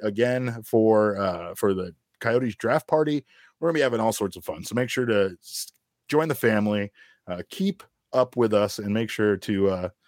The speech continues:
you know, enjoy the content that Jesse's putting out there, because he writes two thousand words, and somebody, somebody has to read it, of course.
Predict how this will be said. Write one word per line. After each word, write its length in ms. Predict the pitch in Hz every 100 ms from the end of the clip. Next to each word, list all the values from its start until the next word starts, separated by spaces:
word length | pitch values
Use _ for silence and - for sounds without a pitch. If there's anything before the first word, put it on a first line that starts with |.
| _ _
you 80 | 160
know, 180 | 95 92 _ -
enjoy 420 | 139 170 254 92 -
the 100 | 110
content 400 | 135 170 90 78
that 80 | 101
Jesse's 360 | 113 127 131
putting 280 | - 139 127
out 180 | 147 -
there, 100 | 80
because 300 | 95 120 113
he 100 | 110
writes 300 | 120 127 -
two 160 | 147
thousand 320 | 135 135 127 127
words, 280 | 143 95
and 140 | 180 190
somebody, 460 | 123 123 117 117 - _ _ _ _
somebody 480 | - - 208 - - _ _
has 240 | - 101 -
to 100 | 98
read 180 | 92 71
it, 120 | - -
of 120 | 95
course. 280 | 110 85